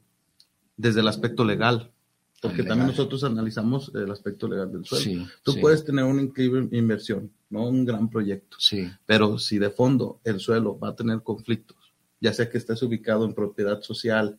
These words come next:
Speaker 1: o se hizo una mala, este, hay algún conflicto, eh, en algún juzgado colindante a tu tierra y te va a afectar en un futuro,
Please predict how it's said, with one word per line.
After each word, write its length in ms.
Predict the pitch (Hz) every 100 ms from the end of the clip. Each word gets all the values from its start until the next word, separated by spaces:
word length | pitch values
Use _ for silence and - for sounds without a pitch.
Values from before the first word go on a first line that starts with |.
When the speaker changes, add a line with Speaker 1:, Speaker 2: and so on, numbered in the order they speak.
| _ _ _ _
Speaker 1:
o 420 | - 98 98 98 98
se 200 | 110 104
hizo 240 | 107 117
una 220 | 110 110
mala, 520 | 110 110 110 110 104 92
este, 680 | 104 - - 95 92 - - _ _ _ -
hay 140 | 110
algún 220 | 113 117 117
conflicto, 800 | 117 110 120 117 - 101 - -
eh, 260 | 104 98 -
en 120 | 101
algún 220 | 104 104 110
juzgado 680 | 113 107 113 113 101 113 -
colindante 600 | 113 101 101 107 110 110
a 120 | 110
tu 140 | 110 107
tierra 480 | 117 117 110 104 - _ -
y 80 |
te 120 | 104 104
va 120 | 101
a 60 | 107
afectar 440 | 123 - 113 113
en 100 | 113
un 100 | 113
futuro, 480 | 113 113 123 120 -